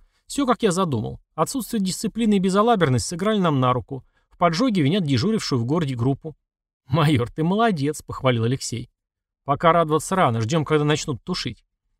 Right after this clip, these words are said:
Три пожарных машины прибыли, когда огонь перекинулся на соседние строения.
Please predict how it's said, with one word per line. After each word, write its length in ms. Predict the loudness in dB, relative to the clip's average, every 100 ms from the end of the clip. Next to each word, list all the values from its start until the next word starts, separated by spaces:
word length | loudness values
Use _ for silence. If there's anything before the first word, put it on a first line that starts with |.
| _ _ _ _ _ _
Три 160 | 0 2
пожарных 520 | 4 4 4 2 0
машины 400 | 0 2 0 0
прибыли, 380 | 0 0 2 2
когда 300 | 0 2 2
огонь 240 | 4 0
перекинулся 580 | 2 -2 0 -2 -2 -2
на 80 | -4
соседние 480 | -2 -2 -2 -2 -4
строения. 580 | 0 0 2 -2 -6